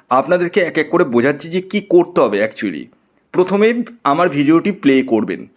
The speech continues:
প্লে করার পর ভিডিওর ডান দিকের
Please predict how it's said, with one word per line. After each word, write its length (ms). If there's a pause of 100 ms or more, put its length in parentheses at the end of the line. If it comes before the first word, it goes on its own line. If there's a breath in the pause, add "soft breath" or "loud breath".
(560 soft breath)
প্লে 200
করার 280
পর 240 (920)
ভিডিওর 400
ডান 280
দিকের 320